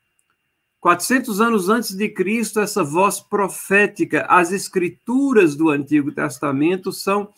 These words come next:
podemos dizer assim, seladas. E Deus tinha os seus propósitos para isso, para que elas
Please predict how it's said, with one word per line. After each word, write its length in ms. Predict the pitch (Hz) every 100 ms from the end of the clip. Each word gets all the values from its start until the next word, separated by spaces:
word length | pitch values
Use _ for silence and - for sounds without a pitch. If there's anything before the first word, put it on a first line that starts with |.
| _ -
podemos 400 | 165 180 180 156
dizer 320 | 156 160 170
assim, 320 | 165 170 165 - _
seladas. 1400 | - - 220 214 185 180 180 127 117 76 - - - - _ _ _ _ _ 151 _ _
E 160 | 151 151
Deus 400 | 143 247 254 -
tinha 160 | 247
os 100 | 226
seus 220 | 233 196
propósitos 1040 | - 214 202 - 202 247 226 185 156 170 -
para 300 | 190 190 170
isso, 520 | 202 208 - 120 107 _ _ _ _ _ _
para 300 | 165 185 208
que 440 | 208 190 208 226 -
elas 520 | 180 185 214 214 -